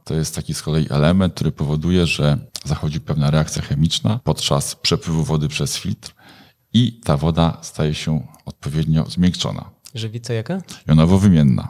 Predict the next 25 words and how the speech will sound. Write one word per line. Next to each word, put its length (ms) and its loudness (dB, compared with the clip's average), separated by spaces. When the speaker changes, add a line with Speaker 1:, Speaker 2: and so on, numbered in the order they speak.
Speaker 2:
Jonowo-wymienna. 880 -8
Speaker 1:
Tak, 100 2
Speaker 2:
Fajny 360 4
Speaker 1:
to 60 2
Speaker 2:
wyraz. 100 4
Speaker 1:
jest, 280 -4
to 120 0
jest 260 -4
taki, 360 -10
y, 40 -6
produkt 520 2
z, 180 -4
z 80 -10
tworzyw 360 -2
sztucznych, 560 -2
ale 260 2
odpowiednio 480 0
jest 200 2
naładowany 520 2
w 60 0
zależności 520 0
od 120 -6
tego, 300 0
co 200 0
chcemy, 460 -2